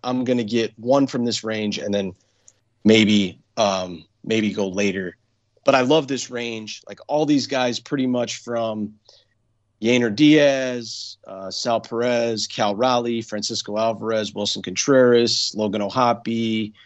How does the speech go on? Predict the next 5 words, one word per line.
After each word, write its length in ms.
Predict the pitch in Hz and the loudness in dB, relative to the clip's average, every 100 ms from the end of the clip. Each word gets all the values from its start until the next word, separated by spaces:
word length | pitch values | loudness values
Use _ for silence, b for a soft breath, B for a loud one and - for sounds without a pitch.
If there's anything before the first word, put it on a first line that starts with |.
| b b - | b b -6
Moreno, 1000 | 110 110 123 123 120 117 113 113 110 107 _ _ _ _ _ _ _ _ - | -2 2 4 4 4 2 0 0 -2 -6 _ _ _ _ _ _ _ _ -2
um, 360 | 104 98 95 | 0 2 0
even 280 | 95 127 120 | 0 2 2
Bo 220 | 107 117 | 2 2
Naylor. 760 | 117 113 117 113 113 110 110 | 2 0 0 0 0 0 -2